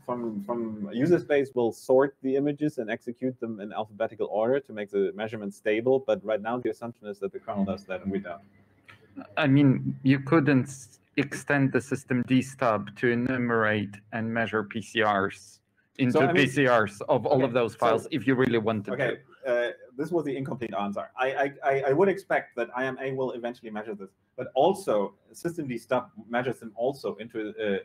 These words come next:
Speaker 1: another P C R. So, uh, system D stub actually not only deals with P C R eleven, it also has P-, P C R thirteen or something that is otherwise not used, where it measures, um,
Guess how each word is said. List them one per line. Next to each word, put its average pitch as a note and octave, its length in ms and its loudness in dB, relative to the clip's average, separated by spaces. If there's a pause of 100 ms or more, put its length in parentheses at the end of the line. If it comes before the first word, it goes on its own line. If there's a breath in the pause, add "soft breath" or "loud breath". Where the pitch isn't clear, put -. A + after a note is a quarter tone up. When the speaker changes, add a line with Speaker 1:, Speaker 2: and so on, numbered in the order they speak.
Speaker 1:
another G#2+ 300 -2
P G#2 160 -10
C F2 160 -14
R. F2+ 160 -6 (280)
So, B2+ 320 4
uh, A#2+ 140 2
system D3 260 0
D C3 80 0
stub C#3 300 0
actually B2 480 0
not B2 300 -6
only C3+ 200 -4
deals A#2+ 220 -2
with A2 160 -12
P B2+ 80 -6
C B2 140 -4
R G#2+ 140 0
eleven, A#2+ 280 2
it G#2 100 -8
also A2 260 -10
has G#2 220 -12 (140)
P-, G2+ 160 -20 (180)
P B2 120 -10
C - 160 -8
R G#2+ 180 -2
thirteen A#2+ 540 -2
or G2+ 60 -2
something G2+ 340 -2
that G2+ 100 2
is G2 140 -6
otherwise G2+ 420 0
not F#2+ 160 -4
used, G#2 160 -4 (400 soft breath)
where B2 160 4
it B2+ 80 4
measures, C#3 580 2 (120)
um, A2+ 520 4